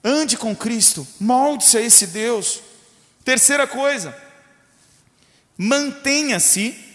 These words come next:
em Cristo. No versículo trinta e oito, o texto diz que ele suplicava para que Jesus deixasse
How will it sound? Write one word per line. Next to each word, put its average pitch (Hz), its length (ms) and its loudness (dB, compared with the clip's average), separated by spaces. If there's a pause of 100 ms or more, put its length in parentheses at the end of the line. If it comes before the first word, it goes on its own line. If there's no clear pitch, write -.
(200)
em 208 160 -2
Cristo. 208 420 0 (480)
No 180 80 -4
versículo 220 440 2
trinta 269 320 -4
e 247 40 2
oito, 233 320 2
o - 20 -10
texto 233 320 -4
diz 214 220 2
que - 100 0
ele 226 120 -2
suplicava 240 1120 2 (580)
para 226 180 4
que 233 100 -8
Jesus 202 440 -2
deixasse 214 840 2